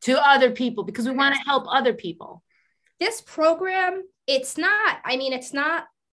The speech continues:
Speaker 2: one size fits all. It is so individualized that it's, I really don't think anything,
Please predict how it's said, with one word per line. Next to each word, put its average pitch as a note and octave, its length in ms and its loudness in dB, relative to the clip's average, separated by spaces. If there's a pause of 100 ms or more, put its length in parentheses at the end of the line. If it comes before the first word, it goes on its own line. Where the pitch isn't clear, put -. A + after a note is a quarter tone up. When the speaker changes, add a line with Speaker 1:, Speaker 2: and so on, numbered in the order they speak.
Speaker 2:
one A3 220 -6
size F3+ 300 -10
fits - 220 -16
all. - 220 -16 (140)
It A3 200 -4
is A#3 160 -4
so E4 500 -2 (200)
individualized D4 1300 -2 (120)
that G3+ 360 -2
it's, - 420 -10 (160)
I A#3 260 0
really C#4+ 320 -2
don't B3 420 -4
think A#3 320 -6 (160)
anything, A#3 760 -6